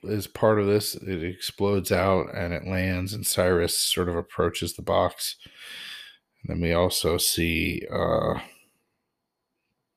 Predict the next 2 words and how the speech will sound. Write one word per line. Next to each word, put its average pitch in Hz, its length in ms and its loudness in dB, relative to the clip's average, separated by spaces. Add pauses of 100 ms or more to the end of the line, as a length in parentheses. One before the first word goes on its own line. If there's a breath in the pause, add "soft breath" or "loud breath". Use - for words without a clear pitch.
(1160 loud breath)
Lois 87 380 4
seeing 78 640 0